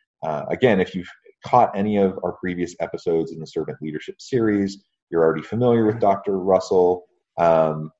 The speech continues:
uh, but, uh, in case you haven't caught those, uh, I would encourage you to go back and, and listen to them. Um, and Doctor Eric Russell is an associate professor in emergency services at U V U, um,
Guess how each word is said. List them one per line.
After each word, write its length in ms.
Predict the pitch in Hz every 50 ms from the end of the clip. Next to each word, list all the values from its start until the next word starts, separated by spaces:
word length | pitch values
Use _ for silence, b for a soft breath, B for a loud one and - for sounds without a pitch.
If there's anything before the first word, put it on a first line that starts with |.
| _ _ -
uh, 200 | 87 80 76 78 -
but, 260 | 82 80 78 76 - - - - _ _ 78
uh, 520 | 78 73 - - - - 78 _ - - - - _ _
in 140 | - 92 92
case 240 | - 98 87 - 92
you 80 | 92
haven't 360 | 98 101 104 98 95 - - -
caught 300 | - 113 107 80 - -
those, 600 | 82 82 80 80 82 90 95 - - - - _ - 80
uh, 80 | 78 -
I 60 | 90
would 220 | 95 98 123 135 110
encourage 340 | 101 98 - 101 90 90
you 60 | 95 85
to 60 | 82
go 100 | 90 80
back 220 | 82 82 82 - -
and, 160 | 80 78 67 -
and 100 | 78 78
listen 300 | 80 87 85 - - 78
to 100 | - 80
them. 260 | 73 71 73 73 78 82 - _ _ _ _ _ _ _
Um, 340 | 78 76 76 73 73 71 71 - _ _
and 220 | 80 80 78 78 78 _ _ _ _ _ _ _
Doctor 320 | - 95 90 87 - - 80
Eric 220 | 90 85 80 -
Russell 400 | - 87 - - - 85 80 78 -
is 380 | 82 80 80 78 78 78 78 -
an 80 | 76 76
associate 360 | - - 76 - - - -
professor 480 | - - - 135 139 135 - 123 113
in 60 | 98 87
emergency 440 | 85 87 85 82 - - - 76
services 680 | 76 - - 107 104 101 101 95 - 101 98 95 92 - - -
at 160 | 73 - - -
U 120 | 80 76 73
V 60 | 80
U, 480 | 80 85 95 98 98 95 95 98 98 _ _ _ _ _ _ _ _ _ _ 82
um, 380 | 80 78 78 76 73 76 73